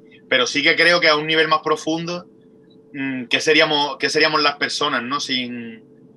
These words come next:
sin la, joder, tío, sin, sin, sin, sin la variedad de,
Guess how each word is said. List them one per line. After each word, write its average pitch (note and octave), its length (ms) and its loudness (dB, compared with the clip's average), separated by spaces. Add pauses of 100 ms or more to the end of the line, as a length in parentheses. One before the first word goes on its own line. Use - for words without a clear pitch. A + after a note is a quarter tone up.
(420)
sin B2 280 -4
la, A#2+ 840 2 (840)
joder, B2+ 420 -4
tío, C3 160 -4
sin, A#2 160 -8
sin, A2+ 240 -8
sin, A2 480 -8
sin G#2+ 440 -10
la B2 120 2
variedad A#2+ 540 2
de, C#3 260 0